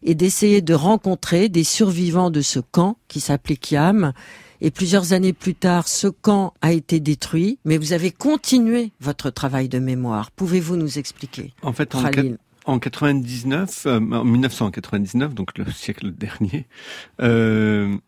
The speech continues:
Speaker 2: on avait, pour des raisons de militantisme et de, et, et, et de défense des droits de l'homme, combattu pour la fermeture de ce camp de détention qui était détenu par une milice supplétive d'Israël dans une zone occupée. Donc il échappait à toute juridiction.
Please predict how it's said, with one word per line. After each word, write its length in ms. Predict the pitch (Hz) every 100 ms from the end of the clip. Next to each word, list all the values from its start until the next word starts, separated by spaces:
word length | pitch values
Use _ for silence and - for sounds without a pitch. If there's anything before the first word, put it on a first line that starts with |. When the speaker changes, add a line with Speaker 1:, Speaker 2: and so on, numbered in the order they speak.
| -
Speaker 2:
on 220 | 117 113 113
avait, 320 | 110 123 131
pour 260 | 113 113
des 120 | 107 113
raisons 260 | 120 131
de 120 | 120 104
militantisme 1000 | 107 104 107 113 101 170 170 123 107 101
et 100 | 110
de, 540 | 92 98 98 95 95 92
et, 240 | 104 98 -
et, 160 | 104 92
et 80 | 101
de 100 | 107
défense 320 | 101 101 113
des 100 | 101
droits 200 | 95 104
de 100 | 104
l'homme, 200 | 127 139 - - - - -
combattu 400 | 113 104 110 160
pour 160 | - 120
la 100 | 104
fermeture 500 | 120 113 110 - 127
de 80 |
ce 160 | 107 -
camp 260 | 104 120 117
de 120 | 101
détention 680 | 92 107 104 98 - 107 151 -
qui 100 | 107
était 160 | -
détenu 540 | 101 107 - 120 113 123
par 300 | - 104 95
une 200 | 104 110
milice 340 | 107 117 117 -
supplétive 540 | 113 - 117 - 123
d'Israël 480 | 104 - 117 127 131
dans 160 | 113
une 180 | 95 110
zone 220 | 107 127 120
occupée. 420 | 117 - - 98
Donc 220 | 95 -
il 160 | 123 117
échappait 480 | 117 - 127 180
à 100 | 147
toute 220 | 113 151 117
juridiction. 640 | 117 107 95 - - 71